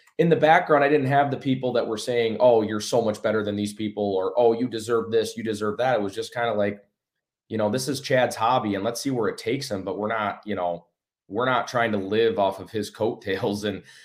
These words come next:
uh, you know, ride his career. We've already done pretty well in our life." And because my parents were successful people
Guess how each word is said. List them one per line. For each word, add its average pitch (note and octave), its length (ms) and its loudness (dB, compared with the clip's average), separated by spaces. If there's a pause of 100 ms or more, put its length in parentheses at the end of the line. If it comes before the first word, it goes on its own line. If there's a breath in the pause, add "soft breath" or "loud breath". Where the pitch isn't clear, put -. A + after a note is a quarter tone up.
(120 loud breath)
uh, G2+ 340 4
you A2 100 -2
know, G2+ 180 0
ride A2 400 2
his G#2+ 200 -4
career. G#2 600 -2
We've A2 200 -2
already A2 280 2
done A2+ 300 0
pretty G#2+ 260 -4
well A2 260 0
in G2 60 -2
our A#2+ 220 2
life." G#2 340 0
And F#2+ 300 -6
because A2+ 340 -4
my A2 140 -2
parents A2 360 -4
were G#2+ 120 -6
successful G#2 560 -6
people A2+ 580 -4